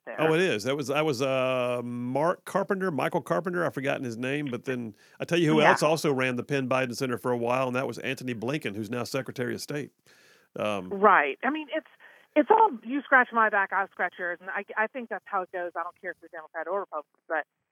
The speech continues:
Speaker 1: my, my thing is with this is I think it's a warning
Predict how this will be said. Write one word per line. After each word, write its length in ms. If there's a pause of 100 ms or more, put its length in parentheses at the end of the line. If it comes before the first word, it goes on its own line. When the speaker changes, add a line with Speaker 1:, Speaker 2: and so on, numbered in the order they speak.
(240)
Speaker 1:
my, 260 (320)
my 220 (100)
thing 220
is 120
with 160
this 220 (180)
is 60 (160)
I 100
think 220
it's 140
a 40
warning 480